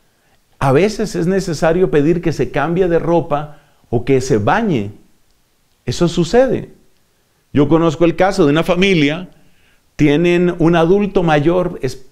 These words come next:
población sumamente vulnerable, y este hombre necesita de la atención de enfermeras. Pues han tenido que llegar al protocolo de que cuando las enfermeras llegan de la calle,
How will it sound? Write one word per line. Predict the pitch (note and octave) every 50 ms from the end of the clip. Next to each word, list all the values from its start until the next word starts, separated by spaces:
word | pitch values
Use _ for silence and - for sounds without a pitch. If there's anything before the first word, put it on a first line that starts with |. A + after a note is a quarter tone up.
| _ _
población | - E3 C#3+ D3+ D3 C3+ - - E3 E3 E3 D#3
sumamente | E3 F#3 G3 G3 G3+ G3 F#3+ F#3+ F3+ F3+ F#3+
vulnerable, | F3+ F#3 F#3 F#3 F3+ E3 D#3+ D#3 D#3 D#3 D#3+ E3+ F#3+ A3+ A#3 - _ _ _ _ _ _ _ _ _ _ _ _ _ _ _ _ _ _ _ _ _ _ _ _ _ _ _ _ _
y | - D3+ F3
este | E3+ - - G#3+
hombre | G#3 G3 G3 G3 G3 G#3 A3+ A3
necesita | G#3 F3+ D#3 - D#3 B2+ - D#3+ E3 D3 - G3 G3+
de | F#3+
la | F3+ E3+
atención | C#3+ C3 D3+ C#3 B2+ G#2+ C3+ D3 D#3
de | E3+
enfermeras. | F#3 E3+ - E3+ - F3 G3+ A#3 G#3+ F3+ D#3+ - - - - - - _ _ _ _ _ _ _ _ _ _ _ _ _
Pues | _ C#3+ D3 -
han | D#3 D3 D#3 D#3
tenido | G3+ G#3 G#3+ A3 A#3 B3 A3
que | G#3 F#3
llegar | C#3 C#3 C3 D3 D#3+ F3
al | F3+ F3
protocolo | - F3+ F#3 - - F#3 E3+ - F3+ F#3+ G3+ G#3 G3
de | D#3+ C3+
que | C3 C#3 -
cuando | - C#3 C3+ B2+ C3
las | C3 B2+ - -
enfermeras | C3+ A#2+ A#2 C3+ A2+ A2+ B2 D3 E3 G3 F#3+ D#3+
llegan | D#3+ D#3+ E3 F#3+ G3
de | F#3+ F#3+
la | F#3+ F3+ F#3
calle, | - F3 D#3+ C#3+ C#3+ F3 A3